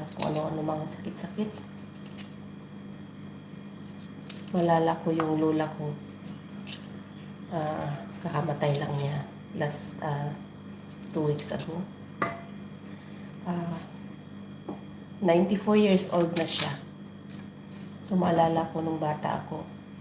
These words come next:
Araw-araw talaga siya nagluluto ng malunggay. Halos, halos araw-araw ang gulay, gulay niya. Hindi nawawala yung may sabaw talaga siya ng dahon ng malunggay. Dahon ng malunggay lang talaga yung ano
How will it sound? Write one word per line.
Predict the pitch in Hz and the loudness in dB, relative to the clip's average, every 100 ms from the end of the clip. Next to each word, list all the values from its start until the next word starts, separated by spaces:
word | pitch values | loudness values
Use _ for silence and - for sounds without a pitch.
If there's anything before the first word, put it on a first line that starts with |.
| - - - - - - - 220 | -12 -12 -12 -12 -12 -12 0 4
Araw-araw | 262 277 - 240 233 240 | 8 8 8 6 4 4
talaga | 214 208 196 | 6 4 4
siya | 190 - | 4 6
nagluluto | 190 175 160 165 165 165 165 | 8 8 6 4 2 0 2
ng | 160 | 4
malunggay. | 160 156 160 185 156 151 - - - - - - - - - - - - - - | 4 2 2 4 4 2 -2 -12 -12 -12 -12 -12 -12 -10 -10 -10 -12 -12 -12 -2
Halos, | 180 180 185 - - - - - - | 2 6 6 4 -4 -12 -12 -12 -2
halos | 170 180 190 185 - | 6 8 8 6 6
araw-araw | 170 170 170 165 170 165 | 4 4 4 4 6 6
ang | 156 156 | 4 4
gulay, | 160 175 180 175 175 175 - - - - | 6 8 8 8 6 2 -6 -12 -12 -4
gulay | 180 180 185 180 | 6 10 12 10
niya. | 180 175 170 170 | 10 8 8 8
Hindi | 185 190 | 8 8
nawawala | 190 190 185 180 185 | 10 10 10 10 8
yung | 185 180 | 6 6
may | 170 | 4
sabaw | 175 170 196 | 4 4 4
talaga | 196 185 175 | 6 6 6
siya | 175 175 165 | 4 4 4
ng | 170 185 - - - - - | 4 0 -6 -12 -12 -10 0
dahon | 151 151 151 | 4 6 8
ng | 147 | 6
malunggay. | 151 156 196 208 196 190 202 - - - - | 6 6 6 6 8 8 6 0 -10 -10 -2
Dahon | 185 202 262 | 6 6 6
ng | 247 | 4
malunggay | 254 247 220 | 4 6 8
lang | 214 214 | 8 8
talaga | 208 202 202 | 6 4 4
yung | 196 196 196 | 6 6 6
ano | 190 175 | 4 4